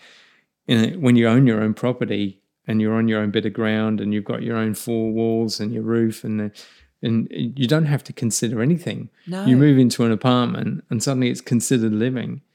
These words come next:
Speaker 2: Yeah.
Speaker 1: Because you have to consider your neighbours, you have to consider the impact you're having on the environment, in,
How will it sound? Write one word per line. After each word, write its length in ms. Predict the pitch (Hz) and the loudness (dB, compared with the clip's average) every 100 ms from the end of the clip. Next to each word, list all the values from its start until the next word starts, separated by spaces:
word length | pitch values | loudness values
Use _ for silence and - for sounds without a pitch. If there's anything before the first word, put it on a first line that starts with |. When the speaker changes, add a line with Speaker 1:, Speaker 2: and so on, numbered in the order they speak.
| _ | _
Speaker 2:
Yeah. 320 | 180 208 247 147 | -6 -4 -4 2
Speaker 1:
Because 480 | 117 131 117 107 117 | 2 6 4 4 0
you 120 | 110 | 0
have 160 | 123 - | -2 -4
to 100 | - | -6
consider 580 | - - 123 110 107 | -4 -4 -2 -2 -2
your 160 | 107 107 | 0 -2
neighbours, 680 | 107 110 123 139 143 135 117 | 0 0 0 -2 -2 -2 -4
you 100 | 104 | -4
have 140 | 110 | -8
to 100 | - | -12
consider 420 | - 104 - 107 | -14 -10 -8 -6
the 120 | 101 110 | -4 -4
impact 360 | 117 107 113 | -4 -8 -10
you're 120 | 117 | -10
having 300 | 107 110 113 | -10 -8 -8
on 140 | 113 110 | -8 -6
the 80 | 110 | -6
environment, 640 | 107 120 117 120 120 123 _ _ | -8 -8 -6 -6 -8 -10 _ _
in, 240 | 113 110 | -6 -6